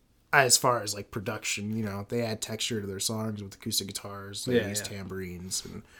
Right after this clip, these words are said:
Speaker 1: percussion. But, yeah, I feel like these songs are very much, I don't know how much Rob Cavallo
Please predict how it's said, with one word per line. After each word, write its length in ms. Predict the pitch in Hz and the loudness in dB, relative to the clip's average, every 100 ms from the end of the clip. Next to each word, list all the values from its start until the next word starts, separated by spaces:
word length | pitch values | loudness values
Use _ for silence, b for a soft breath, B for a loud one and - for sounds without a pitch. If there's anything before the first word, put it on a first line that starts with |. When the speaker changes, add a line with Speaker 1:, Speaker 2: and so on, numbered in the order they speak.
| B B B | B B B
Speaker 1:
percussion. 600 | 120 113 104 - 113 107 - | -10 -8 -4 -4 -4 -8 -8
But, 240 | 101 98 - b b b b b b b - | -8 -8 -14 b b b b b b b 2
yeah, 200 | 147 - B B | 4 4 B B
I 120 | - 143 | -2 0
feel 200 | - 180 | 4 6
like 140 | 143 | 6
these 160 | 139 - | 6 6
songs 380 | 135 143 131 | 8 6 6
are 60 | 120 | 2
very 400 | 110 113 127 127 | 2 4 4 4
much, 640 | 120 123 113 - - - - b b b b | 4 0 0 0 0 -2 -8 b b b b
I 100 | - | 8
don't 140 | 190 214 | 10 12
know 100 | 196 | 10
how 160 | 165 | 10
much 240 | 170 156 - | 8 8 8
Rob 280 | 135 135 - | 6 6 6
Cavallo 500 | 127 127 123 120 | 6 8 8 6